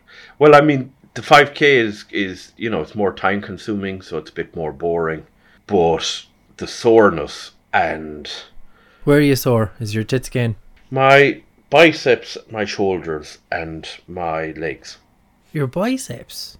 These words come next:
Speaker 1: Yeah.
Speaker 2: Are you, like, windmilling it like Bart Simpson?
Speaker 1: You're pumping your arms, like, to, to do it, and it's just my biceps are sore from that.
Speaker 2: Okay.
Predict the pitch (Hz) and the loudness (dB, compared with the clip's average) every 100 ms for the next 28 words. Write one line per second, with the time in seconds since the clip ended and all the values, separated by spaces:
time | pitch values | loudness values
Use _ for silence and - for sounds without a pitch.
0 | _ 107 107 107 - _ _ _ _ 143 | _ -2 -2 -2 -10 _ _ _ _ 0
1 | 151 170 165 143 139 208 226 202 160 135 | 2 2 0 0 2 2 4 2 2 0
2 | 117 127 117 - 139 139 - 160 180 143 | -2 -2 -4 0 -2 -2 -2 0 0 -2
3 | 120 113 _ _ _ 165 160 165 - 214 | -2 -6 _ _ _ 4 4 2 0 0
4 | - 113 107 127 131 95 82 90 85 - | 0 0 4 6 4 2 -8 -10 -10 -10
5 | - 87 71 - - _ - 120 131 90 | -12 -10 -10 -14 -20 _ -8 -2 0 0
6 | - - 87 82 78 - - - 92 - | -2 -8 -6 -6 -12 -18 -20 -8 -8 -8
7 | _ _ - 82 82 78 80 82 - 76 | _ _ -16 -10 -10 -8 -8 -10 -10 -16
8 | - 80 - 110 104 78 73 73 - _ | -14 -12 -4 -4 -6 -12 -8 -10 -10 _
9 | _ _ _ _ 262 254 262 226 123 | _ _ _ _ -6 -4 -2 0 -2